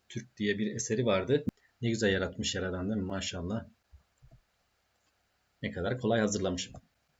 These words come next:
Burada akarsuyu inceleyen bilim dalı potamoloji devreye giriyor. Bunun ağzında maske mi var? O zaman hazırsanız başlayalım. Önemli bir konu olduğunu söyleyebiliriz ve çalıştığımızda da kolaylıkla halledebileceğimiz bir konu. Bununla ilgili birazdan tablo üzerinde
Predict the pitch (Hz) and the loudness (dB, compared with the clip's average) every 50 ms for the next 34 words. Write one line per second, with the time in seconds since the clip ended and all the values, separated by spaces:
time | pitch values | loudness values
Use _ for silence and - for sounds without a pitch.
0 | _ _ _ - 120 127 131 135 123 123 - 131 135 135 - 123 120 117 107 113 | _ _ _ -2 0 2 2 2 2 2 2 0 0 2 2 4 4 4 6 4
1 | 107 107 107 110 107 110 120 120 110 101 98 127 156 160 - 110 110 117 110 107 | 6 6 6 6 6 6 6 6 4 4 4 2 2 2 0 0 4 6 6 6
2 | 107 107 104 104 101 98 95 92 92 92 90 87 85 - - 95 110 147 170 165 | 6 6 4 4 4 4 4 4 2 0 -2 -2 -6 -6 -2 0 2 2 2 2
3 | 165 - _ - 123 123 127 123 117 120 127 120 113 113 107 - - - 120 117 | -2 -6 _ 2 4 6 6 6 6 6 6 6 6 4 4 2 2 2 2 4
4 | 113 120 127 117 - _ _ _ _ _ _ _ _ - - _ _ - 120 107 | 4 2 2 0 -4 _ _ _ _ _ _ _ _ -20 -20 _ _ -4 -2 2
5 | 107 104 92 98 85 110 95 95 90 87 92 92 139 160 - - - - 110 101 | 2 2 0 0 -4 -4 -4 -4 -6 -6 -2 -2 0 0 -2 -4 -6 -6 -6 -4
6 | - - - - 90 85 87 87 - - - 110 101 101 104 107 117 110 110 107 | -4 -6 -6 -4 -4 -4 -6 -8 -12 -8 -4 -2 0 2 4 4 4 4 2 -2
7 | - - 107 101 95 87 95 127 147 - - 110 101 95 101 101 90 82 85 123 | 0 0 0 2 2 0 0 0 0 0 0 0 0 2 2 0 0 0 -2 -4
8 | 147 - 123 123 123 - 113 107 - - - 120 117 104 107 101 135 127 - - | -2 0 0 0 0 0 -2 -2 -2 -4 -2 0 0 2 2 2 0 0 0 2
9 | 104 104 98 90 - - 127 113 107 101 98 101 98 95 95 85 98 98 123 135 | 2 2 2 0 -2 -2 0 0 2 2 2 2 2 0 0 0 0 2 2 2
10 | 131 120 123 - - 104 139 - _ _ - - 120 120 131 135 135 123 110 110 | 2 0 -4 -4 -2 -2 -2 -2 _ _ -4 0 2 4 4 6 4 4 4 2
11 | 117 107 113 113 113 113 110 101 104 113 131 131 - 104 101 - 117 113 104 98 | 2 2 2 4 4 4 4 2 2 0 0 0 -2 -2 -2 0 0 0 0 0
12 | 98 92 90 90 92 110 131 156 160 - | 0 0 0 0 2 2 2 0 0 -6